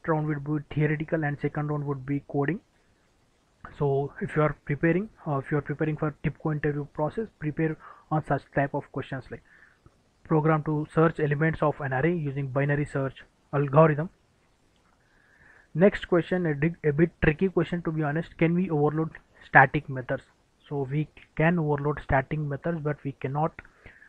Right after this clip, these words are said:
override static methods. The word overload and override,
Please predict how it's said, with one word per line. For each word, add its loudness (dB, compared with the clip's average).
override 2
static 4
methods. -4
The -4
word 0
overload 0
and 0
override, -2